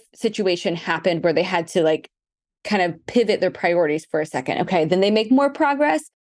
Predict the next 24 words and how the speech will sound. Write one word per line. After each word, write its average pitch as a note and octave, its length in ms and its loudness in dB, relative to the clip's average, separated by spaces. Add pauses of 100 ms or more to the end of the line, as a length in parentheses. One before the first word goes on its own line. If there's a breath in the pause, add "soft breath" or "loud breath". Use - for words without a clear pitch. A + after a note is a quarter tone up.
(320)
And A#3+ 140 2
it's A3 240 -2
like G#3 180 0
the G#3 120 2
boomerang B3+ 420 2
effect D#3+ 300 -4
where F3 100 2
you E3 100 2
kind F#3+ 160 -2
of E3 140 -2
take E3+ 220 -4
a - 20 -20 (100)
couple G3+ 200 -2
steps - 240 -2
forward, D4 580 4
one D#3+ 180 2
step D#3 280 -2
back, B3 320 2
couple F3 180 -4
steps - 220 -10
forward, A#3+ 320 4
one E3 180 2
step - 300 -2
back. B3 340 -2